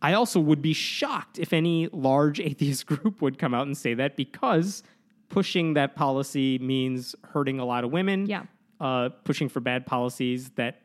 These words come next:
Speaker 1: are built on lies about what, like, Planned Parenthood does.
Speaker 2: Mm-hmm.
Speaker 1: That's where I kinda draw the line with some of these pro-life groups. I'm like, "You're spreading a lot of lies." It's not just a philosophical difference.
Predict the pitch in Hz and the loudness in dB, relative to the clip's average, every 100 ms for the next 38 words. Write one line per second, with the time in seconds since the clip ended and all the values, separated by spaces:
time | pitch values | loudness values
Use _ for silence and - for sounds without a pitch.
0 | _ _ 147 147 - 185 170 156 139 135 | _ _ -4 -4 0 0 2 2 0 0
1 | 131 127 127 117 120 117 127 131 123 _ | 0 0 0 -2 0 0 0 -6 -6 _
2 | 117 107 - 117 107 160 156 160 147 147 | -12 -12 -10 -10 -4 -4 -2 -4 0 2
3 | 147 143 214 190 196 - - 220 247 170 | 2 2 -2 -2 -6 -8 2 2 4 6
4 | 143 147 139 - 165 131 127 120 135 127 | 6 6 2 0 2 4 2 2 2 4
5 | 127 127 127 123 120 - 131 120 120 117 | 2 0 0 0 -4 -4 -2 0 0 -2
6 | - - 123 151 175 131 131 127 123 127 | -8 -2 2 2 0 -2 -2 -2 -2 -4
7 | 160 175 - - 196 190 175 170 165 165 | -4 -4 -6 -4 0 0 0 2 2 2
8 | 208 175 123 156 - 196 180 170 - - | 2 0 2 -2 2 0 0 -4 -6 -2
9 | 131 113 160 165 185 123 117 101 139 208 | -4 -2 -2 -2 -2 -4 -6 -6 -4 -4
10 | - | -6